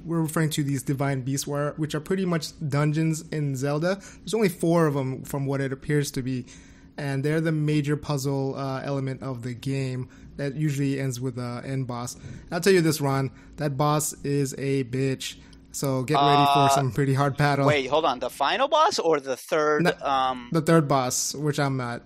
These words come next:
Speaker 1: Um,
Speaker 2: Hmm. Can you
Speaker 1: that
Speaker 2: comment
Speaker 1: third
Speaker 2: on
Speaker 1: one
Speaker 2: what
Speaker 1: is
Speaker 2: animal it is?
Speaker 1: Uh,
Speaker 2: The salamander?
Speaker 1: do you, is it, did you wanna know? It's kind of a spoiler-ish.
Speaker 2: What, to know what the
Speaker 1: What?
Speaker 2: animal is?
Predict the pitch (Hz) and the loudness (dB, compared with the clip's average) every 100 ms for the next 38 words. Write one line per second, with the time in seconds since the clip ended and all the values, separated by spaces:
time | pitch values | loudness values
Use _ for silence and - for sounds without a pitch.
0 | 135 135 131 123 120 123 - 156 160 156 | -8 -6 -6 -6 -6 -8 -8 -6 -4 -4
1 | 143 160 175 151 185 175 147 160 139 165 | 0 2 4 4 4 4 4 4 2 0
2 | 196 233 262 - 427 - - _ _ _ | -2 -2 -2 -4 -6 -8 -12 _ _ _
3 | _ _ _ _ _ _ - 156 185 202 | _ _ _ _ _ _ -4 -2 0 0
4 | 190 165 202 220 254 - 233 143 139 139 | 2 4 4 2 0 -2 -4 -2 0 0
5 | 151 - - - - - - 156 131 147 | -2 -8 -20 -20 -20 -14 -4 -2 0 2
6 | 147 147 156 139 139 147 143 147 151 165 | 0 -2 -6 -2 0 0 0 0 0 0
7 | 165 139 120 139 135 131 127 120 - - | 0 -2 -2 -2 0 0 -2 -6 -10 -14
8 | 135 127 139 - 151 135 151 165 147 120 | -10 -4 -2 -2 -4 0 0 0 -2 0
9 | 131 135 175 220 403 - - | 0 0 0 -2 -4 -8 -14